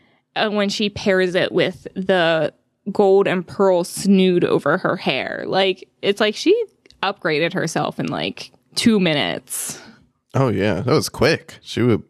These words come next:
Speaker 2: pull this right together. I was like, "How does she do that?" Um, I'm just gonna comment on the velvet sleeves again.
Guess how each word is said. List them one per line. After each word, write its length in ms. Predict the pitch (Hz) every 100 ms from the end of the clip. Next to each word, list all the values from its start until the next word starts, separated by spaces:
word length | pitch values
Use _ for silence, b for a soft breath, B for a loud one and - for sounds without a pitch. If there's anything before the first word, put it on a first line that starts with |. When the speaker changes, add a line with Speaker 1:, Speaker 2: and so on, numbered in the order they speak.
| _
Speaker 2:
pull 220 | - 135
this 240 | 135 110 -
right 240 | 110 131
together. 480 | - 101 90 90 87
I 20 |
was 120 | 101 95
like, 120 | 110
"How 140 | 143
does 140 | 147 117
she 140 | 95
do 240 | - 147
that?" 340 | 151 92 80 B B B B B B
Um, 320 | 95 98 95 -
I'm 160 | 101
just 220 | 107 117
gonna 100 | 120
comment 420 | 117 113 120 135 -
on 300 | 98 98 98
the 100 | 98
velvet 480 | 87 101 107 120 -
sleeves 440 | - 113 117 123
again. 440 | 127 135 135 160